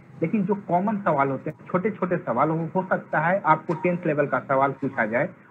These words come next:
और आप ना बताओ, तो वो गलत impact करता है। For example, वहाँ पे जो भी लोग रहेंगे, ज़्यादा chance है कि उनका background engineering या science ना हो, और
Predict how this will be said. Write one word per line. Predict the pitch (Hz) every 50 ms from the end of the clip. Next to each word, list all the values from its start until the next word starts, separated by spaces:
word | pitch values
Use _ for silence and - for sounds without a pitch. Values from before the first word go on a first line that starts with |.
| - -
और | 147 156
आप | 156 156 - 143
ना | 139 156 180
बताओ, | 185 165 135 - 127 131 160 175
तो | 175 214
वो | 185 180
गलत | 175 156 151 143 143 135
impact | 120 107 - 104 101 - -
करता | - - - - - 202
है। | 196 - - - - - - _ - 165
For | 160 160
example, | 160 160 165 165 170 208 208
वहाँ | 175 151 135 139 190
पे | 202 208 190
जो | 156 147 156
भी | 143 170 214
लोग | 214 202 185 180
रहेंगे, | 170 143 143 143 151 170 196
ज़्यादा | 175 143 127 123 127 - - - 147 143 165 226 214
chance | - - 170 165 160 - -
है | 180 175
कि | - 180
उनका | 165 151 170 165
background | 156 151 151 147 151 156 170 175 165 156
engineering | 151 147 143 143 143 156 165 160
या | 156 147
science | 139 - 143 143 156 156 - - 147
ना | 143 147
हो, | 139 - - 101 90 - - - - - - - - - - - -
और | 156 180 185 180